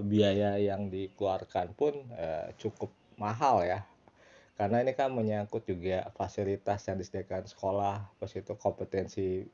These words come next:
para pengajarnya itu guru-guru, pas itu juga prestasi,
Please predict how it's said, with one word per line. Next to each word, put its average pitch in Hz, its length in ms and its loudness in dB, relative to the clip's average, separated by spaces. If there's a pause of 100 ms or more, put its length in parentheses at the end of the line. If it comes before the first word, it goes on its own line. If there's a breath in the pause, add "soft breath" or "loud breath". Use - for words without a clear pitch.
(120)
para 98 240 0
pengajarnya 95 640 -2
itu 110 80 0
guru-guru, 98 720 0
pas 101 80 -10
itu 110 160 -2
juga 98 240 0
prestasi, 101 640 0